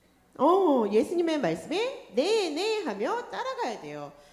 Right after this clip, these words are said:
꽃게가 엄마 따라 옆으로 걷듯이 우리는 예수님의 말씀을 따라 걷는 것이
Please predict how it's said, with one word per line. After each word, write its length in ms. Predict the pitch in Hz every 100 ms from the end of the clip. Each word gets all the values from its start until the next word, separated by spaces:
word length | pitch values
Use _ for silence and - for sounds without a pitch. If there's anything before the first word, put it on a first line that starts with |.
| _
꽃게가 560 | 294 - 311 277 262 254
엄마 300 | 240 302 330
따라 300 | 302 294 294
옆으로 420 | 339 - 480 480
걷듯이 600 | 349 220 - 185 202 277 523 554 - -
우리는 340 | 220 214 196 381 349 -
예수님의 640 | 196 208 277 320 311 302 285
말씀을 640 | 156 185 - 339 349 349
따라 560 | 180 185 349 523 - -
걷는 460 | 202 190 196 240 220
것이 440 | 143 - 214 -